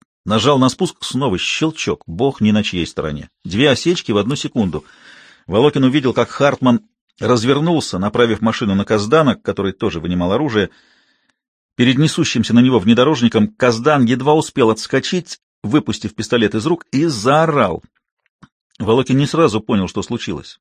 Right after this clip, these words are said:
Отпрыгнув, легавый нарвался на боевой нож, который выставил подручный, отбросив винтовку.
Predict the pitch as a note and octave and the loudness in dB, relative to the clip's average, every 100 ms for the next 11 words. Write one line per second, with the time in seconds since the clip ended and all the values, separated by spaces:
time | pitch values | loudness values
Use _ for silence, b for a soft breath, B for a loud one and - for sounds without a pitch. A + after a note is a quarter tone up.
0 | _ _ _ _ _ _ _ _ A#2+ - | _ _ _ _ _ _ _ _ -4 2
1 | D#3+ C#3+ C3 - C3 B2+ C#3 C3+ A2+ A2+ | 2 4 0 0 -4 0 2 4 4 4
2 | A2 G2 - G#2 G#2+ A#2+ A#2+ A#2+ D#3 - | 2 0 0 0 0 2 4 4 2 0
3 | - G#2 G#2+ G#2 A#2 - F#2+ F#2+ A2 G#2+ | -4 -2 0 0 -2 -6 -6 -4 -2 -2
4 | C#3+ - G#2+ A2 G2 G#2 F#2 G#2 G#2+ G2+ | -4 -2 -2 -2 -4 -4 -4 -6 -2 -4
5 | - E2 | -6 -12